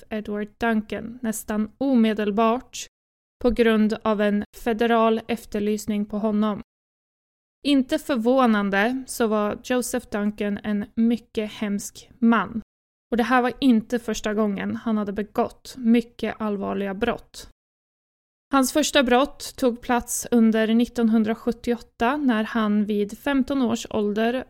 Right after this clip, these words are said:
våldtog en nioårig pojke under pistolhot.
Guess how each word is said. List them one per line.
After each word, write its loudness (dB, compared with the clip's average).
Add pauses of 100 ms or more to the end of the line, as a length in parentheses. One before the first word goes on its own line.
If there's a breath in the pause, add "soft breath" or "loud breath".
våldtog -2
en 2
nioårig 0
pojke -4
under -4
pistolhot. -6